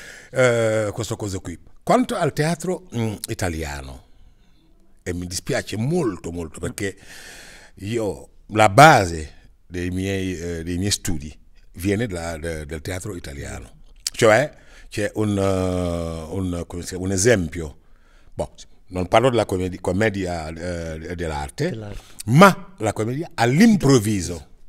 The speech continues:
Speaker 1: che è la base di tutto. Eh, che in quei tempi andavano sulle piazze,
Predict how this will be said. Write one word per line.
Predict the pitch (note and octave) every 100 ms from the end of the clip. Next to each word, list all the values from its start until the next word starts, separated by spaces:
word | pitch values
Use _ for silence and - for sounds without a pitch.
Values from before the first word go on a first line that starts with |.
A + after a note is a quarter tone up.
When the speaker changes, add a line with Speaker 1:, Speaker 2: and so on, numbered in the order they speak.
| - - - - -
Speaker 1:
che | -
è | G2
la | F2
base | E2 E3 G3 G3+ C3
di | A2 -
tutto. | - - - - F2+ - - _ _ _ _ _ - - _ _ _ _ _ _
Eh, | F2 D#2 - - -
che | F#2
in | G#2+ B2
quei | E3 E3+
tempi | C3 A#2 D#3+ G3 -
andavano | G2+ F2+ F2+ F2 F#2+ - - -
sulle | A2 F#2
piazze, | G2 G2+ G#2+ - E3 F3